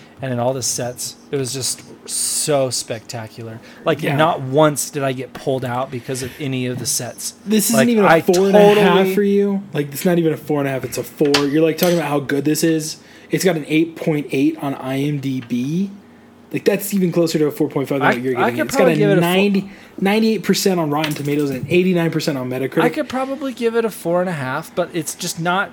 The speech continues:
Speaker 1: it's not all the way to a five for me. The emotion just did not grab me. Maybe it's because I didn't see it with you.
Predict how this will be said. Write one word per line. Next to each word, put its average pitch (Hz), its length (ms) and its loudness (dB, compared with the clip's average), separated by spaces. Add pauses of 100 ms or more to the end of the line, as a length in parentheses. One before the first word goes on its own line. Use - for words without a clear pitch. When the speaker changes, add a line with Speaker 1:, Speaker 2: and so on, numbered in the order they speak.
(160)
Speaker 1:
it's 180 180 -6
not 196 240 0
all 160 220 4
the 185 100 0
way 170 180 2
to 180 120 2
a 185 60 -2
five 262 360 -2
for 156 160 -10
me. 113 240 -12 (880)
The 156 80 -2
emotion 175 680 0
just 156 300 -8
did 165 180 -4
not 156 440 -6
grab 135 400 -8
me. 110 160 -12 (1040)
Maybe 185 260 -2
it's 220 120 -8
because 208 280 -8
I 202 80 -2
didn't 190 200 -4
see 175 220 -4
it 170 80 -8
with 135 160 -10
you. 113 260 -8